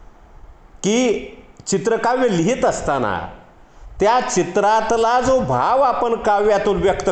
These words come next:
करतो, तो लोकांच्या हृदयाला भिडला पाहिजे, त्याला, त्या चित्रकाव्याला अर्थ आला पाहिजे,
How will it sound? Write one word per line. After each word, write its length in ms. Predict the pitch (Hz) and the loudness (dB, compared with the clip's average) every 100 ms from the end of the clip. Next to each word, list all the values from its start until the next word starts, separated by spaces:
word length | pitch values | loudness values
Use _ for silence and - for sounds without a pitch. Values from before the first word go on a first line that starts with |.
| 165 | 0
करतो, 360 | 156 165 139 107 - - - - | -2 0 0 0 -6 -16 -12 -2
तो 120 | 190 | 0
लोकांच्या 580 | 160 120 156 147 - 190 | 2 0 0 0 0 2
हृदयाला 580 | 165 113 127 147 123 160 | 2 0 2 2 0 -2
भिडला 400 | 120 107 120 131 | -2 -2 0 0
पाहिजे, 420 | 113 101 90 90 87 - - - - - - - - | -2 -4 -4 -6 -8 -16 -18 -18 -18 -20 -18 -18 -6
त्याला, 480 | 135 135 151 170 202 - - 156 | -2 0 0 0 0 -4 -6 -2
त्या 120 | 139 151 | -2 -2
चित्रकाव्याला 880 | 151 185 165 143 131 147 127 147 196 180 - - - - | -2 0 0 0 2 2 2 2 0 -2 -6 -14 -12 -2
अर्थ 340 | 165 240 180 | 0 0 0
आला 280 | 196 156 131 | 0 0 0
पाहिजे, 480 | 123 113 101 98 | -2 -2 -2 -2